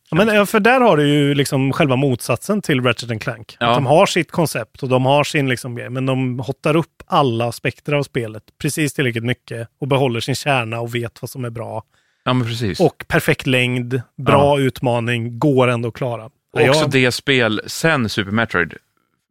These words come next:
Speaker 2: som i och för sig också gör det, men det spel i serien som lyfter fram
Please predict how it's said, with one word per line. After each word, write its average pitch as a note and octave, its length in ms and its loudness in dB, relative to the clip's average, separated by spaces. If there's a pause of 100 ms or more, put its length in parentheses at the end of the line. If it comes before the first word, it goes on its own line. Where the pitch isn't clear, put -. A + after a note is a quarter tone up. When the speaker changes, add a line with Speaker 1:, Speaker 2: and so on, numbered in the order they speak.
Speaker 2:
som G#2+ 260 0
i - 20 0
och G2+ 40 -4
för - 40 -10
sig G#2+ 100 2
också G#2 200 -2
gör E2+ 120 0
det, F2 120 -4
men F#2 240 -6 (100)
det B2 260 -2
spel B2+ 580 -2
i B2 120 -4
serien A#2 600 0
som G2 280 -4
lyfter A2+ 300 -4
fram G#2 440 0